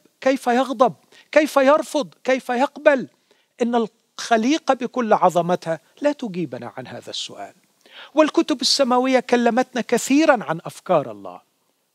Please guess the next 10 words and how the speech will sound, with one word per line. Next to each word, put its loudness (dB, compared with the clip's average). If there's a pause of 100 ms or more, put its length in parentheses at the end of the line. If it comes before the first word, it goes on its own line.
(120)
لكن -6
بالتجسد -6 (280)
كتب -4
يوحنا -4
ويقول: -10 (520)
"الذي 4
سمعناه، -4 (960)
الذي 4
رأيناه 0
بعيوننا، -8